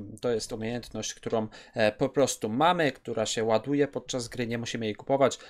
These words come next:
Pierwsza i druga umiejętność, e, respektywnie kosztowały sto i dwieście kredytów. Tą umiejętność możemy naładować, żeby zwiększyć jej dystans.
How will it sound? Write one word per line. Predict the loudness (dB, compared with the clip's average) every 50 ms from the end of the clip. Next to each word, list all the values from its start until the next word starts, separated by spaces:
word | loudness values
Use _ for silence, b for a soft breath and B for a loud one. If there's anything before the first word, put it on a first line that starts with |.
| B B 2
Pierwsza | 4 4 4 4 6 6 6
i | 6 6
druga | 2 0 2 2 2
umiejętność, | 2 2 0 -2 -2 -4 -4 -6 -4 -2 -2 -2 -2 -4 -4
e, | -2 -2 -2
respektywnie | -2 -2 -4 -6 -8 -8 -8 -8 -8 -8 -10 -10
kosztowały | -8 -4 -4 -2 -4
sto | -4 -4 -6 -8
i | -6 -8 -10
dwieście | -8 -6 -4 -4 -4 -4 -4 -6 -6 -6 -8 -14 -12
kredytów. | -8 -6 -4 -2 -2 -4 -4 -6 -10 B B B B B B B 0
Tą | 2 4 4
umiejętność | 4 2 0 -2 -2 -2 -2 -4 -4 -4 -4
możemy | -2 -2 -2 -2 0
naładować, | 0 2 4 4 4 4 4 4 2 2 0 0 -2
żeby | -6 -6 -6 -8
zwiększyć | -6 -6 -4 -4 -4 -4 -6 -6 -4 -4
jej | -4 -2
dystans. | -2 -2 -2 2 2 2 2 2 2 -2